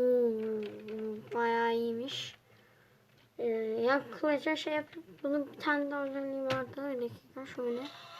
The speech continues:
Evet. Bu şekilde kılıcı buzluyor. Öyle bir özelliği vardı. Ondan sonra bitiyor.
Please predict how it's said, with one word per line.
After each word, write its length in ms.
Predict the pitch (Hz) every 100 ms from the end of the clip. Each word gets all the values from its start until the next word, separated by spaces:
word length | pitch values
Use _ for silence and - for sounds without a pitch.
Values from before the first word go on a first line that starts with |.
| - - - - - - - - - - - - - 1077 -
Evet. 460 | 277 220 - - - - - - -
Bu 160 | 294 339 _ _ _ _ _ _ _ _ -
şekilde 460 | 330 302 285 302 330 277
kılıcı 400 | 277 269 285 240
buzluyor. 540 | 233 233 226 285 277 302 - -
Öyle 200 | 240 254
bir 140 | 254
özelliği 460 | 247 247 254 262 254
vardı. 380 | 254 254 277 302 - - - _ _ _ _ _ _ -
Ondan 260 | - 302 277
sonra 380 | 262 330 381 403
bitiyor. 440 | 349 - 277